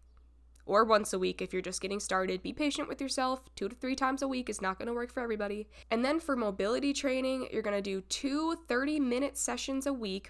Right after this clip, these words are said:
focusing on your joints. So you're gonna do rehabilitation exercises around your ankle joints, around your knee joints, your hips, your shoulders, even your elbows. Some people get, like, tennis elbow and stuff, and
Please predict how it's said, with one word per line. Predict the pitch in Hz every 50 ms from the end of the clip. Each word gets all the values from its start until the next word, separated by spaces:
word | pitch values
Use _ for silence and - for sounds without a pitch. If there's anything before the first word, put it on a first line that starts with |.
| - -
focusing | - - 208 208 208 - 190 - - 202 202 190
on | - 185 180 180 175
your | 175 175 180
joints. | 165 - 170 - - - - - - - - - - - - -
So | - - 208 190 190
you're | 185 185 185
gonna | 185 185 180 185
do | 185 185 180 185 185 190 190 196 - - - - -
rehabilitation | - 196 220 226 214 214 208 190 202 196 190 190 - - 262 240 233 - - 226
exercises | 226 226 - - 214 214 - 214 202 202 208 202 196 196
around | 185 190 190 190 190 185 185
your | 185 180 -
ankle | - 277 269 269 - 269 254
joints, | 247 - 247 240 233 233 - -
around | 208 208 196 196 190
your | 190 196
knee | 196 202 208 214 208
joints, | 202 - 196 196 196 190 185 - -
your | 190 185 185
hips, | - 226 233 220 - - - - - - - - - - -
your | - 190
shoulders, | 180 - - 240 233 226 220 214 190 190 185 - - - - - -
even | - - 285 466 480
your | 392 277 -
elbows. | 233 - 233 247 240 208 196 190
Some | - 220 262
people | 277 302 285 262 254
get, | 240 - -
like, | - 196 190
tennis | - - 202 208 214 196 -
elbow | 190 190 190 180 185 190 190
and | 185 180
stuff, | - - 190 185 185
and | 190 185